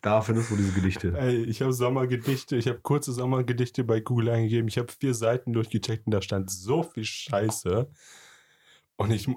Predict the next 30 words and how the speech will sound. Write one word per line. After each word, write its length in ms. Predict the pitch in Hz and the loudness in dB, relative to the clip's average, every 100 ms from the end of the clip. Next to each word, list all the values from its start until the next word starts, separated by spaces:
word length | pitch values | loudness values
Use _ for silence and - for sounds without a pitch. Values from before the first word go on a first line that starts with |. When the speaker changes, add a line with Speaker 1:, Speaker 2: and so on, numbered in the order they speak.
| - | -2
Speaker 2:
hab 160 | 107 | 0
mir 80 | 120 | 2
gedacht, 200 | 107 107 | 0 -2
ey, 360 | - 110 113 95 | 0 0 0 0
wenn 140 | 113 | 0
es 180 | 113 - | 0 0
nichts 220 | 110 101 | -2 0
Gutes 320 | - 120 110 104 | 0 0 0 0
wird, 160 | 110 | 0
dann 100 | 104 | 2
muss 180 | 113 - | 0 -2
ich 80 | 104 | -2
die 120 | 98 | 0
beste 320 | 101 101 101 | 0 0 -2
Scheiße 400 | - 95 92 95 | -2 0 0 -2
rauswählen. 600 | 92 92 - 87 95 92 - _ _ _ - - - - - - - - - - - - | 0 0 0 0 0 -4 -10 _ _ _ -16 -12 -10 -12 -14 -20 -16 -16 -16 -20 -12 0
Und 280 | 117 113 - 127 | 2 2 0 -2
Speaker 1:
<laughs> 140 | - - | -4 0
Speaker 2:
ehrlich, 460 | 113 120 117 113 - - - - - - 117 113 120 123 | 2 2 0 -2 -10 -14 -16 -14 -12 -12 -8 -4 -4 -2
Speaker 1:
Der 300 | 101 110 110 110 | 2 4 4 2
Autor 580 | 127 127 123 127 135 143 135 117 | 0 0 0 2 0 -2 0 2
dieses 300 | 113 117 180 | 2 4 2
Ge-, 140 | 104 | 2
dieses 360 | - 107 104 165 | 2 2 0 -4
Kunstwerks. 960 | - 123 127 - 101 117 117 131 - - - | -4 -6 -4 -2 0 0 -2 -6 -14 -14 -6
<laughs> 800 | - 95 127 98 143 101 117 - | 0 2 4 4 4 2 0 0
Speaker 2:
wir 120 | 101 | 0
sind 260 | 120 123 | 0 -2
im 80 | 98 | -2
Sommer, 460 | 90 120 120 117 | -2 0 2 0